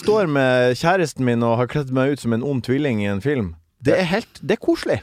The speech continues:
Speaker 2: Jeg kledde meg ut to
Speaker 1: Det er
Speaker 2: ganger.
Speaker 1: koselig.
Speaker 2: To ganger har jeg kledd meg ut.
Speaker 1: Ja, hva kledde du som da?
Speaker 2: Den ene gangen så hadde jeg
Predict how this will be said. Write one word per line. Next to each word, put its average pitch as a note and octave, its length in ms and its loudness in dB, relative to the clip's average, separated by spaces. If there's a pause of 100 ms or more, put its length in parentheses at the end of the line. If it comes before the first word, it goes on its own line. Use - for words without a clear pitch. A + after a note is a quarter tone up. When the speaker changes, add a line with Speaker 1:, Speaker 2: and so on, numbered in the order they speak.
Speaker 2:
Jeg A2 80 -4
kledde C#3 180 0
meg A2+ 100 0
ut A#2+ 60 -8
to - 120 -4
Speaker 1:
Det A2+ 60 2
er A2 40 0
Speaker 2:
ganger. - 160 4
Speaker 1:
koselig. G#3+ 320 2
Speaker 2:
To C3+ 140 -4
ganger A#2+ 160 0
har A#2+ 100 2
jeg - 40 -2
kledd G2+ 100 0
meg F2 120 -2
ut. - 180 -10
Speaker 1:
Ja, D3 180 2
hva D3 180 0
kledde C3+ 260 0
du A2 40 2
som G#2 140 -2
da? F2 120 -2
Speaker 2:
Den F#2+ 160 -2
ene G2+ 220 0
gangen G#2+ 200 -2
så B2 240 0
hadde G2+ 280 -2
jeg G2 560 0